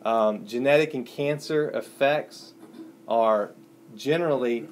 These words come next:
related to low radiation dose, and they are late effects.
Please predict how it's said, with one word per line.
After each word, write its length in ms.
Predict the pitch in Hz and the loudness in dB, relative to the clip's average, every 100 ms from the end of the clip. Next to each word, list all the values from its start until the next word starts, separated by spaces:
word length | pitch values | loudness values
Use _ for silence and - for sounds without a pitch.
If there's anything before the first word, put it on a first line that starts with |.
| - | -6
related 440 | 120 127 123 117 | -2 0 0 -4
to 380 | - 117 104 92 | -6 -6 -6 -8
low 600 | 104 104 110 127 147 175 | -12 -8 -2 2 4 4
radiation 720 | 156 156 147 127 127 131 151 | 2 0 0 0 -2 -4 -6
dose, 520 | 147 147 151 151 - - - - - | 0 2 2 -4 -16 -20 -20 -20 -12
and 160 | 110 | -6
they 120 | 113 113 | -2 0
are 180 | 98 | 0
late 420 | 95 101 117 135 - | -4 -2 -2 -2 -6
effects. 800 | 107 - 110 - - - - | -12 -6 -4 -4 -10 -20 -20